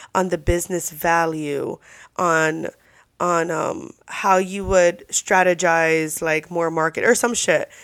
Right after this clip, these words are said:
And I was like, "Yes, I did, because I posted it on this section, 'cause that's what that section required for me to put." "Oh, okay, well, you're gonna have to copy and paste and put it there." It's like, "Motherfucker, you clearly didn't read my entire business proposal." Like, don't post an assignment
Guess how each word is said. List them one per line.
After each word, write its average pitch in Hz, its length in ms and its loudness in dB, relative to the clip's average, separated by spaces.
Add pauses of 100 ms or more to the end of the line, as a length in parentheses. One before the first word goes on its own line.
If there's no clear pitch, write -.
(200)
And 202 140 2
I 196 40 6
was 190 120 2
like, 170 300 -2 (560)
"Yes, 185 200 -2
I 175 80 2
did, 160 380 -2 (540)
because 180 240 -4
I 175 60 4
posted 190 340 2
it 170 60 -2
on 160 140 0
this 160 160 -2
section, 156 480 -6
'cause 170 200 -14
that's 156 260 -4
what 160 120 -2
that 151 140 -6
section - 380 -6
required 151 500 -6
for - 120 -12
me 151 120 -14
to 147 80 -12
put." 135 380 -8 (800)
"Oh, 240 240 8 (140)
okay, 202 240 4
well, 180 360 4
you're 202 300 0
gonna 208 140 0
have 190 180 -6
to - 0 - (120)
copy 165 180 4
and 160 100 4
paste 160 160 4
and 151 100 -10
put 151 140 4
it 143 120 -8
there." 156 180 0
It's - 120 2
like, 254 240 4 (300)
"Motherfucker, 269 420 4
you 254 140 -2
clearly 294 340 4
didn't 240 360 4
read 220 220 4
my 196 120 8
entire 180 380 4
business 160 300 0
proposal." - 600 -6 (540)
Like, 240 160 8
don't 254 240 8
post 294 220 6
an 285 80 2
assignment 214 680 2